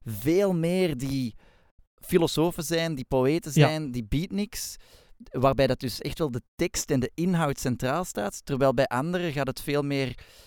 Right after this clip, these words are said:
Speaker 1: ja, de muziek zijn. Jim Morrison, eh, luisterde uiteraard ook naar muziek, hè.
Speaker 2: Ja,
Speaker 1: Hij
Speaker 2: ja. Nu, inderdaad, gelijk gezegd, hij zag zichzelf ook echt als een, een poëet en een schrijver.
Speaker 1: Ja.
Speaker 2: En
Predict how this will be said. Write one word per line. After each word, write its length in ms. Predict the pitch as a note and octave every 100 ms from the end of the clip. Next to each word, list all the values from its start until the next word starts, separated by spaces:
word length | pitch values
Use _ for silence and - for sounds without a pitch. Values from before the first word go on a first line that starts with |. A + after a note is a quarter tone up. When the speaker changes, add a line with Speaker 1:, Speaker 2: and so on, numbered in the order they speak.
| _ _ -
Speaker 1:
ja, 420 | A2 A#2+ A2 - - -
de 280 | - - B2
muziek 400 | B2+ G#2 C3+ -
zijn. 340 | B2+ A#2 A2+ B2+
Jim 160 | A#2+
Morrison, 540 | C#3 D3 D3 D3 B2+ -
eh, 300 | G2 - - - - _
luisterde 440 | - B2 B2+ B2 A#2+
uiteraard 420 | A2 A2+ G#2+ -
ook 160 | G#2+
naar 120 | - G2+
muziek, 320 | G2+ A2 G#2
hè. 160 | C#3+ C#3+
Speaker 2:
Ja, 180 | D#3+
Speaker 1:
Hij 100 | D#3
Speaker 2:
ja. 180 | D3 C#3 - - -
Nu, 160 | F3
inderdaad, 460 | G#3 F3 D#3+ - G3
gelijk 220 | - D#3
gezegd, 340 | C#3+ B2 D3+ -
hij 140 | C#3+ C3+
zag 260 | C#3+ E3
zichzelf 480 | - D#3+ - D3 D3
ook 120 | B2
echt 240 | - D3 D3
als 120 | B2
een, 160 | B2 -
een 160 | C#3+ B2
poëet 360 | C3 B2 D#3
en 80 | C#3+
een 80 | A#2+
schrijver. 580 | - - B2 D3+ E3+ D3
Speaker 1:
Ja. 100 | B2+
Speaker 2:
En 340 | C3 B2 -